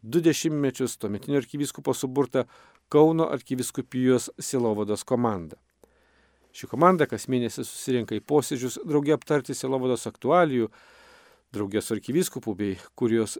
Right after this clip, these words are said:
sielovados skyriaus vadove Vaida Spangeliučiūtė Kneižienė. Šiame susitikime apžvelgti dabartiniai veiklos prioritetai,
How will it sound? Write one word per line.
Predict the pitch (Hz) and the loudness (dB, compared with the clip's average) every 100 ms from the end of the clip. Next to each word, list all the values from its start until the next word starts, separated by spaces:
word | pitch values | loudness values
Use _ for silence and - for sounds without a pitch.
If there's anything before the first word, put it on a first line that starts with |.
| - | -4
sielovados | 123 120 113 110 - | -2 0 0 -2 -4
skyriaus | - 113 110 - - | -4 0 0 -2 -8
vadove | 139 113 123 120 | -4 0 2 4
Vaida | 117 120 117 | 4 2 0
Spangeliučiūtė | - 120 110 113 110 - 123 113 | -4 -6 -2 -2 -2 -6 -6 -4
Kneižienė. | 131 123 101 98 76 - _ _ _ - | -2 -2 -4 -8 -8 -14 _ _ _ -4
Šiame | 202 226 | 2 2
susitikime | 226 175 - - 123 120 | 2 -2 -6 -6 0 2
apžvelgti | 101 107 101 - 120 | 2 0 0 0 2
dabartiniai | 113 113 - 156 | 2 2 2 0
veiklos | 123 113 131 117 | 0 0 0 0
prioritetai, | 123 110 107 110 156 131 | -2 -2 -2 -2 -2 -2